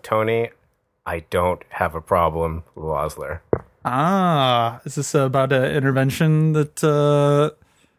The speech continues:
Speaker 2: that we staged for you last week?
Speaker 1: I, I, I don't know if, if, if intervention. Wait, what was
Speaker 2: You
Speaker 1: the
Speaker 2: don't
Speaker 1: intervention?
Speaker 2: drink, actually.
Speaker 1: No,
Speaker 2: So,
Speaker 1: I, no,
Speaker 2: yeah.
Speaker 1: I don't.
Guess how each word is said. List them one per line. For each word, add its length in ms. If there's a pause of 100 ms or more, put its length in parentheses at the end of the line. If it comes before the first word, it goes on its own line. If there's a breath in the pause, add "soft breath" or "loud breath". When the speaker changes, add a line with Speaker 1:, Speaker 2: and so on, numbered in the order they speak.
(140)
Speaker 2:
that 140
we 140
staged 400
for 180
you 260
last 320
week? 520 (120)
Speaker 1:
I, 160 (240)
I, 60
I 20
don't 180
know 280
if, 160 (180)
if, 220
if 180
intervention. 580
Wait, 260 (200)
what 160
was 120
Speaker 2:
You 60
Speaker 1:
the 60
Speaker 2:
don't 100
Speaker 1:
intervention? 340
Speaker 2:
drink, 220
actually. 380
Speaker 1:
No, 40
Speaker 2:
So, 180
Speaker 1:
I, 240
no, 360
Speaker 2:
yeah. 80
Speaker 1:
I 40
don't. 220